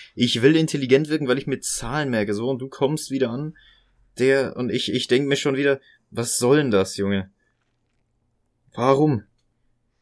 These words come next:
Okay, äh, äh, äh, nein, äh, b-, b-, eine Sekunde.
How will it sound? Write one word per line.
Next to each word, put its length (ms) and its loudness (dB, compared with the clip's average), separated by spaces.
Okay, 320 2
äh, 300 8
äh, 340 8
äh, 40 4
nein, 280 4
äh, 540 4
b-, 120 -6
b-, 560 -2
eine 260 -2
Sekunde. 640 -4